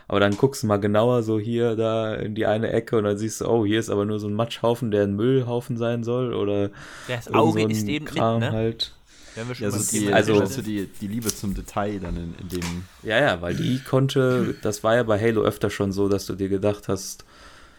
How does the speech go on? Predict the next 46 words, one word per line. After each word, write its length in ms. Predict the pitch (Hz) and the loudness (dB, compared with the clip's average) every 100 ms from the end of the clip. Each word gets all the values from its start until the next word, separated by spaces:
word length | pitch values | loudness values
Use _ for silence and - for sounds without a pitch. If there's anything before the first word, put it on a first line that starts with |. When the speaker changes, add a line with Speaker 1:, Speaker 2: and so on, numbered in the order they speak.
| _ _ _ - | _ _ _ -2
Speaker 1:
ja, 80 | 98 | 2
Speaker 3:
Ja. 60 | |
Speaker 1:
wenn 120 | 98 104 | 2 0
ich 80 | |
jetzt 160 | 104 101 | -2 0
mal 140 | 101 | 0
hier 160 | 95 104 | 0 0
hingucke, 400 | 104 - 101 - | 0 0 -2 -2
sieht 160 | 95 95 | -4 -4
das 120 | 95 | -2
eigentlich 300 | 95 95 92 | -2 -2 -4
ganz 220 | 95 92 | -8 -6
geil 240 | 92 - | -4 -4
aus. 320 | - - - - - | -6 -10 -14 -16 -18
Speaker 3:
Ich 100 | 104 | -10
glaub, 220 | 117 87 - | -8 -8 -6
äh, 120 | 98 | -8
Reach 500 | 95 98 135 139 - | -6 -8 -8 -10 -10
war 120 | 85 82 | -8 -6
dort 280 | 82 80 | -6 -6
so 320 | - 92 82 82 | -6 -4 -4 -6
der, 500 | - 87 82 85 85 | -6 -6 -4 -6 -8
das 240 | 85 - | -10 -12
Peak 460 | - - 123 - - - | -4 -4 -4 -10 -10 -4
Halo, 320 | 104 175 85 | -2 -4 -4
<laughs> 40 | - | 0
wenn 140 | 101 | 2
man 100 | 92 | 2
so 140 | - 90 | -2 -4
möchte. 380 | 87 - - - - - | -6 -8 -14 -16 -20 -14
Äh, 100 | - | -4
Reach 380 | 95 95 139 - | -2 0 -2 -4
war 140 | 90 90 | -6 -4
so 280 | - 139 156 | -4 -4 -2
detailverliebt. 800 | 107 - 104 117 - 170 254 269 277 269 | -6 -4 -4 -2 -6 -2 0 0 0 -2
Ich 100 | 254 | -2
glaub, 140 | 247 | -2
Speaker 1:
Na. 60 | 226 | -2
Speaker 3:
das 220 | 190 - | -2 -4
hatte 380 | 101 - 185 87 - - - - - 107 | -6 -4 -4 -6 -14 -20 -20 -20 -18 -12
die 440 | 117 120 123 131 - - - - | -8 -6 -6 -8 -14 -20 -16 -10
meisten 880 | 90 87 110 139 - 110 104 95 - - | -6 -6 -6 -8 -10 -8 -8 -10 -14 -14
Sachen, 340 | - - 110 | -12 -10 -8
auch 140 | 95 | -8
zum 160 | - 92 | -8 -10
Beispiel 280 | 90 - | -8 -12